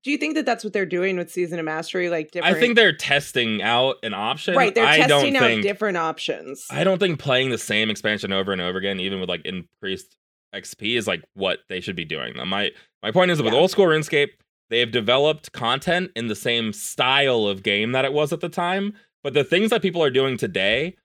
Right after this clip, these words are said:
Speaker 2: are one hundred percent different than what we were doing back in the day with RuneScape, but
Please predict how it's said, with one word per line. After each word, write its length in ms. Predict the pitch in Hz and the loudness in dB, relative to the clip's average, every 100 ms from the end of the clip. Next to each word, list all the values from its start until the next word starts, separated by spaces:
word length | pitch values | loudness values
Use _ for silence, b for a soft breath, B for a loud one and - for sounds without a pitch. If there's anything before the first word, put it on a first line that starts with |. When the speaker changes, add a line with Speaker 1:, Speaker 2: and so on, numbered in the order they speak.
| _ _ | _ _
Speaker 2:
are 180 | 120 113 | -2 0
one 420 | 98 107 139 156 | -2 2 2 2
hundred 400 | 143 135 139 135 | 0 -2 -2 -4
percent 380 | 120 - 110 92 | -4 -4 -4 -4
different 400 | 101 - 90 78 | -6 -4 -6 -4
than 140 | 95 | -4
what 120 | 98 | -2
we 80 | 98 | -2
were 100 | 95 | -2
doing 300 | 95 98 95 | -2 -2 -2
back 280 | 95 92 92 | -2 -2 -2
in 40 | 107 | -4
the 60 | |
day 360 | 90 90 101 139 | -2 0 0 0
with 160 | 151 165 | -4 -6
RuneScape, 480 | 185 196 208 220 214 _ _ _ _ | -6 -4 -2 -2 -4 _ _ _ _
but 220 | - 131 | 0 2